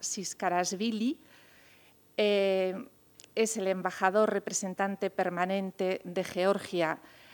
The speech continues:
ante la Oficina de las Naciones Unidas en Ginebra desde el año, o desde junio de dos mil doce, y es, eh, ha sido durante este año, eh,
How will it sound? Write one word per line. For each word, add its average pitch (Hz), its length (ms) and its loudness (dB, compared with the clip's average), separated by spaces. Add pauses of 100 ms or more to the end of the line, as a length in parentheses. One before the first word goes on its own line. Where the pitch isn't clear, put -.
(100)
ante 185 500 0
la 175 380 2
Oficina 190 480 2
de 180 80 4
las 175 160 -2
Naciones 190 440 -2
Unidas 180 600 0
en 180 140 -6
Ginebra 226 580 0 (500)
desde 185 260 -2
el 185 80 0
año, 190 500 0
o 175 200 -2
desde 185 260 0
junio 196 300 -2
de 180 80 2
dos 175 160 0
mil 208 200 0
doce, 226 480 2 (580)
y 233 180 4
es, 269 460 6
eh, 190 300 0 (160)
ha 220 120 4
sido 220 380 6
durante 185 380 4
este 214 260 0
año, 214 440 4 (480)
eh, 160 440 0